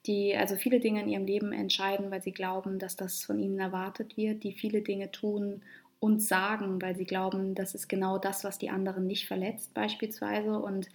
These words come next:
das sehr, sehr oft die Konsequenz hat, dass sie sich selbst verletzen.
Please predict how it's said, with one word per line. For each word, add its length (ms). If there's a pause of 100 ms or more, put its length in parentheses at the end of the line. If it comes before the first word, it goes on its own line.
(380)
das 180
sehr, 160
sehr 220
oft 260
die 60
Konsequenz 640
hat, 180
dass 180
sie 160
sich 220
selbst 380
verletzen. 560